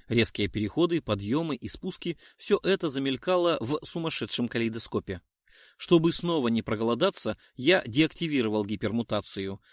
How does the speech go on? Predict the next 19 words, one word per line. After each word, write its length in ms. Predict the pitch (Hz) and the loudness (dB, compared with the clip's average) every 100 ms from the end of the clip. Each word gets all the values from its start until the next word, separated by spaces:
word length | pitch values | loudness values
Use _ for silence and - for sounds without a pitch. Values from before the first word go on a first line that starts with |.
| - | -2
из-за 240 | 131 117 | 0 2
чего 340 | 98 110 107 175 | 2 0 2 0
скорость 420 | - 123 107 - | 0 -2 -2 -2
передвижения 680 | 104 104 104 101 156 160 156 | -4 -4 -4 -2 -2 -4 -6
и 80 | 113 | -4
ясность 460 | 104 101 98 - | -4 -4 -6 -6
ума 340 | 113 104 131 147 _ - | -4 -2 -2 -6 _ -10
снизились. 640 | - 131 104 98 92 - _ _ _ _ | -2 0 0 -2 -4 -8 _ _ _ _
Но 260 | 156 196 202 | -2 2 2
ничего, 560 | 175 - 180 135 104 - _ | 0 0 0 0 -2 -6 _
осталось 440 | - 127 196 175 - | -2 2 4 4 2
совсем 400 | - 156 - 120 | -4 -2 0 0
немного. 500 | 135 135 98 92 - _ _ _ _ _ _ _ - | 0 0 -2 -2 -10 _ _ _ _ _ _ _ -4
И 220 | 127 127 | 2 4
вот 400 | 98 101 151 - _ | 4 2 2 0 _
передо 280 | 123 110 104 | -2 0 0
мной 340 | 101 139 180 _ _ | 0 0 -2 _ _
очередная 600 | - 185 190 165 120 113 | -2 0 2 2 2 0
решётка. 520 | 117 120 107 - 90 | 0 0 -4 -6 -12